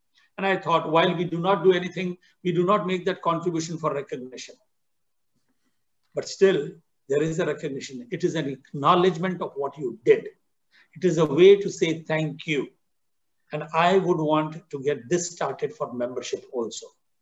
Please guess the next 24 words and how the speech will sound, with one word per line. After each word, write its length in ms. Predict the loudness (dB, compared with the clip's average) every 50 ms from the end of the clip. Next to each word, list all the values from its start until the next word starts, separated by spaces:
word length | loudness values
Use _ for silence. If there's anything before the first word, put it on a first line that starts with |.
| _ _ _ -20
Mm. 160 | -20 -18 -12
So 100 | -10 -10
starting 640 | -10 -6 -2 0 0 2 2 2 0 0 0 -8 -12 _ _ _ _
the 80 | -8 -4
next 360 | -2 0 0 -2 -4 -6 -6
year, 400 | 0 0 2 2 2 0 -2 -4 -12 _ _ _ _ -6
uh, 160 | -6 -6 -6 0 2
every 300 | 2 4 6 4 4 4
time 240 | 2 0 0 0 2
you 200 | 4 4 4 4
bring 240 | 4 0 0 0 0
a 40 | 0
member, 500 | 0 0 0 0 0 -2 -2 -2 -6 -12 -20 -20 _ _
the 220 | 0 0 0 0 -6 -14 _ _ _ _ _ _
in-, 200 | 0 2 4 6
new 220 | 6 6 8 8
member 480 | 8 6 6 4 4 2 2 2 0 0
is 180 | -2 -4 -2 0
gonna 200 | 0 0 0 2
get 280 | 4 2 2 2 2 0
a 40 | 2
welcome 440 | 4 4 4 2 2 2 2 4 4
letter. 440 | 4 4 2 0 -2 -6 -6 -6 -10 _ _ _ _ _ _ _ _ -8
If 180 | -8 -6 -8